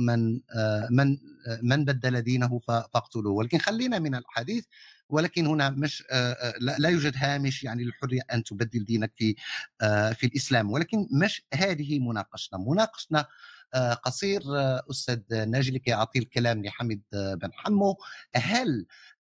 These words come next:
آه، مثلا، آه، آه، السؤال هو: هل الدين شيء خياري أو، آه، صدفة جغرافية بحتة؟ أنت ولدت في ال-، في المغرب، إذن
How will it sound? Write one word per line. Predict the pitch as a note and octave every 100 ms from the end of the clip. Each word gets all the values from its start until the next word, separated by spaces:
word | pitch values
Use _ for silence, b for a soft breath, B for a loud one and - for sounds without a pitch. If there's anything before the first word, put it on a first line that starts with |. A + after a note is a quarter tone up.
| -
آه، | B2+ A2+ G#2+
مثلا، | G2+ C#3 B3 D#3+ G#2+ G#2 E3+ A3 b _ _ _ _ _ -
آه، | B2
آه، | - A#2+ A#2+ A#2+ A#2+
السؤال | C3+ F3 F#3+ D#3+
هو: | D3+ C#3
هل | C#3 F#3 D3
الدين | A2 E3+ D3+
شيء | C#3
خياري | A2 A#2+ A2 C3+ G3 G#3
أو، | B2+ E3 F#3+ B2
آه، | B2 A#2+
صدفة | - E3 A#2+
جغرافية | A#2 G#2+ G#2 G#2+ - A2+ A#2 - B B
بحتة؟ | D#3 F#3 - G2+
أنت | - F#3 F3 D#3 D3 D3+ B B
ولدت | B2 C3 F3+ -
في | B2+ B2+
ال-، | A#2 A2 G#2+ G2+ G2+
في | A2
المغرب، | A2+ A2+ D3 F#3 G#3
إذن | E3+ C#3 C#3